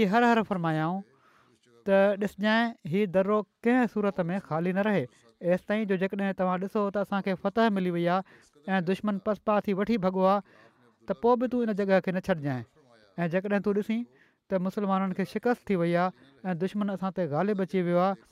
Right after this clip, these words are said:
ته پوءِ به تون هن جڳهه تان نه چرجائين." ايستائين جو هڪڙي روايت ۾ هي لفظ اچن ٿا، چيائون ته، "جيڪڏهن توهان ڏسو ته پکي اسان جو گوشت پٽي رهيا آهن،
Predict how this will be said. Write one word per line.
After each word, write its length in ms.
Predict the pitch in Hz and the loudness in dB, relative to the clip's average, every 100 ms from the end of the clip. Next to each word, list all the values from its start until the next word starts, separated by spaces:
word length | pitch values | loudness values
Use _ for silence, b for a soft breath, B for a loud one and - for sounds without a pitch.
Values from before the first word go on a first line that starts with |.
| - - | -16 -4
ته 80 | 196 | -2
پوءِ 240 | 226 247 | 2 2
به 100 | 226 | 2
تون 220 | 208 226 220 | -2 -2 0
هن 180 | 190 202 | 0 0
جڳهه 280 | 190 190 | 0 0
تان 200 | 180 185 196 202 180 | 0 -2 -4 -6 -4
نه 80 | |
چرجائين." 460 | 185 190 156 135 120 _ b b b b _ | -2 0 -2 -2 -4 _ b b b b _
ايستائين 540 | 185 185 - 196 190 180 | 2 2 2 0 2 2
جو 100 | 180 | 2
هڪڙي 300 | 175 196 180 | 2 2 2
روايت ۾ 380 | 175 170 175 180 170 156 | 4 4 2 0 -2 0
هي 80 | 190 | 2
لفظ 220 | 190 147 | 2 2
اچن 260 | 160 151 160 | 0 -2 -2
ٿا، 160 | 156 170 175 175 b b b | 0 2 2 -2 b b b
چيائون 400 | - 175 180 196 | -2 2 2 2
ته، 80 | 196 | 0
"جيڪڏهن 440 | 170 185 220 214 196 | 0 0 2 0 2
توهان 240 | 190 185 | 0 0
ڏسو 280 | 185 - 214 156 147 b b b - | -2 0 2 2 -2 b b b -2
ته 80 | 185 | 0
پکي 280 | 214 208 - 247 | 0 -2 0 0
اسان 220 | 208 208 | 0 -2
جو 100 | 190 160 | -2 0
گوشت 280 | 143 202 - | 2 2 0
پٽي 260 | 196 190 185 | -4 0 2
رهيا 220 | 170 170 | 2 2
آهن، 260 | 160 180 | 2 0